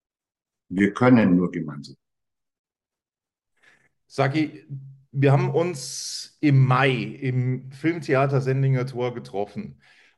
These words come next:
Speaker 2: Und da war, äh, ja,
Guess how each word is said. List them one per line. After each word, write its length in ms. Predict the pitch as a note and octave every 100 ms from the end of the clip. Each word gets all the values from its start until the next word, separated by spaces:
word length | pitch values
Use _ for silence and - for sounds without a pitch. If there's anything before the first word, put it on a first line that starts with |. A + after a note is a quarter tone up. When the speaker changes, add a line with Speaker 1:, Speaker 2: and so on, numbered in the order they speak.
| _
Speaker 2:
Und 520 | C#3 C3+ C#3 - - - - -
da 380 | A2+ D3 D3
war, 920 | C3 C#3 D3+ D#3 D#3 D#3 D#3 - - -
äh, 240 | - - C3+ - - -
ja, 680 | C3+ C#3 F3+ D#3+ C#3 C3